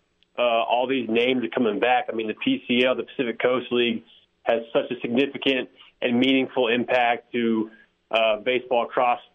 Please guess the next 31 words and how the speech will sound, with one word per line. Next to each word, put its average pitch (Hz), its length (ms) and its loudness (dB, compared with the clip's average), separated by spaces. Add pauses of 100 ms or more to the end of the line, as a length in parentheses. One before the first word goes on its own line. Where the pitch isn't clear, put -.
the 120 80 -6
West 120 340 -2
Coast 120 300 0
and 117 80 -2
even 117 200 0
the 113 80 2
Midwest, 117 520 2
'cause - 140 -8
you 98 100 -2
have 110 160 0
some 107 120 -2
teams 113 360 0 (440)
like 104 160 -4
Iowa 110 380 2
and 107 80 0
O 110 120 2
K 101 300 -2
C 110 200 4
who 107 80 4
are 104 80 2
not 104 200 0 (840)
on 156 160 2
the 127 80 0
West 123 360 0
Coast, 131 320 0
but 117 240 -2
still 131 180 2
it, 120 180 0
it, 120 180 2
uh, 110 180 0
impacts 123 500 0